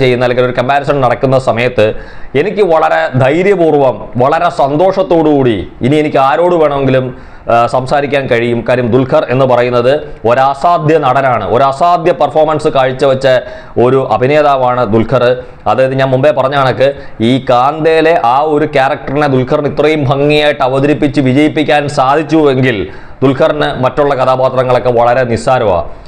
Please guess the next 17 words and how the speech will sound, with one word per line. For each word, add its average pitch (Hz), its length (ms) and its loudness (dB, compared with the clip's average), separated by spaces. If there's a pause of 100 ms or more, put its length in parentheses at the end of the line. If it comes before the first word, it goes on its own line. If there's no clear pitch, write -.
ഇപ്പം 180 200 0
ഈ - 100 2
വീഡിയോയോടൊപ്പം 185 580 2 (260)
മറ്റൊരു 180 340 -2
കാര്യം 143 280 0
കൂടെ 127 160 0 (1120)
പറഞ്ഞങ്ങ് 147 400 0
നിർത്തണമെന്നാണ് 131 500 0
എൻ്റെ 110 140 2
ആഗ്രഹം. 104 400 -2
മറ്റൊന്നുമല്ല, 120 400 0 (540)
ഇപ്പം 160 160 -2 (160)
ഈ 160 60 0 (100)
സോഷ്യൽ 165 280 0
മീഡിയയിൽ 156 240 2
എവിടെയൊക്കെ 139 440 0
കണ്ടിട്ടുണ്ട് 113 420 -2